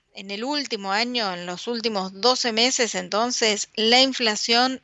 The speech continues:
en la Ciudad de Buenos Aires fue de ciento diecisiete coma nueve por ciento. Es decir,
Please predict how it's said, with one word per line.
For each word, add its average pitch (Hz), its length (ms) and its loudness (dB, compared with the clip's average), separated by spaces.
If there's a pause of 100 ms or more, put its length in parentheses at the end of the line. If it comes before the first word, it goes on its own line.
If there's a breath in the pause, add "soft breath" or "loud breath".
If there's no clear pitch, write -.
en 233 180 4
la 247 120 2
Ciudad 196 280 -2
de 202 100 -2
Buenos 180 360 -6
Aires 233 460 2 (360 loud breath)
fue - 380 2
de 233 380 -2
ciento 302 800 -2
diecisiete 226 1040 0
coma 202 540 -2
nueve 202 640 0
por 175 260 -4
ciento. 165 380 -4
Es 190 80 -2
decir, 226 580 4